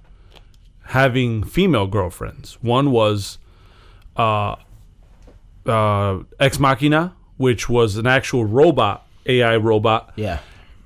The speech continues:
Speaker 1: And it's a guy. Then I thought of Her, which is Joaquin Phoenix, and then The Voice.
Speaker 2: Yeah.
Speaker 1: And
Speaker 2: Of
Speaker 1: then
Speaker 2: Scarlett Johansson.
Speaker 1: Yeah.
Speaker 2: Yeah.
Speaker 1: And then, uh, I always forget the name of this one. It was with, uh, Ryan Gosling, uh, Battle, Blade Runner,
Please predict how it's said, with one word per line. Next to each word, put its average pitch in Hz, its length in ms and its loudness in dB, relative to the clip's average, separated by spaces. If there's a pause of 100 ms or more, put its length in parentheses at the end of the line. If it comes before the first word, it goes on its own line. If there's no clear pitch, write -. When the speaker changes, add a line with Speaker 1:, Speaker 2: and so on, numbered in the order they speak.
Speaker 1:
And 113 140 0
it's 110 140 -4
a 123 60 -2
guy. 131 300 2
Then 117 160 -2
I 113 80 -2
thought 131 180 2
of 107 120 -2
Her, 135 420 4 (160)
which 110 180 -8
is - 120 -8
Joaquin 117 380 -2
Phoenix, 151 600 -2 (100)
and 117 120 -4
then 110 120 -2
The 101 60 0
Voice. 120 500 0 (120)
Speaker 2:
Yeah. 82 340 -8 (160)
Speaker 1:
And 123 120 -2
Speaker 2:
Of 120 40 0
Speaker 1:
then 123 160 0
Speaker 2:
Scarlett 120 320 0
Johansson. 104 760 -4
Speaker 1:
Yeah. 123 400 2
Speaker 2:
Yeah. 101 180 -4 (420)
Speaker 1:
And 127 160 2
then, 143 120 4
uh, 120 320 2 (140)
I 123 100 2
always 156 160 0
forget 131 300 -6
the 123 100 -4
name 120 240 -2
of 104 60 -4
this 104 180 -4
one. 110 140 -4
It 117 40 -2
was 117 180 -2
with, 110 260 -4
uh, 98 140 -2
Ryan 107 260 0
Gosling, 104 420 -2
uh, 95 120 -2
Battle, 110 880 0 (960)
Blade 180 280 6
Runner, 113 340 0